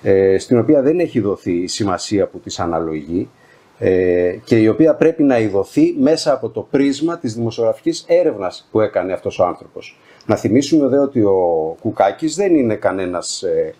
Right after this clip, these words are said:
ε, δημοσιογράφος ο οποίος να είναι στο, σε κάποιο χώρο εξωκοινοβουλευτικής αριστεράς ή να είναι, ξέρω εγώ, κάποιος από τους συνήθεις υπόπτους. Είναι ένας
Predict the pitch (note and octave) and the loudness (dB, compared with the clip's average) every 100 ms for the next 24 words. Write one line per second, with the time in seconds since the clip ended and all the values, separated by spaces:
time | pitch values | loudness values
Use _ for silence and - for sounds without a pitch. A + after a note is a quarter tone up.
0 | _ _ - B2+ A2+ G2 F#2 F2 G#2+ G#2 | _ _ -4 0 2 2 0 0 0 0
1 | - A2 F#2 G#2+ G#2+ G2 - G2 A2 G#2+ | 2 2 4 2 2 -4 -4 -4 -2 -4
2 | F#2+ G2 G#2 - G2 E2+ D#2+ G#2 G#2 G2+ | -4 -4 -4 -4 -4 -4 -8 -4 -4 -4
3 | G2+ - A2+ G#2 G2 F2+ - A#2 G#2 F#2+ | -8 -4 -2 0 -2 -4 -10 -6 -6 -6
4 | G2 - A2+ G2 - G2 F2+ F#2 F2+ G#2+ | -10 -6 -6 -4 -2 0 0 0 -4 -6
5 | G2 F#2+ G#2 G2+ F#2 - F#2+ G2+ G2 G#2 | -4 -2 -2 -4 -8 -8 -4 -4 -2 -4
6 | - F2+ - - - A#2+ A#2 - A#2 A#2 | -4 -10 -10 -18 -8 -6 -6 -2 0 -2
7 | - - D#3 - E3 F3 D#3+ E3 | -6 -2 -4 -4 -4 -2 -4 -6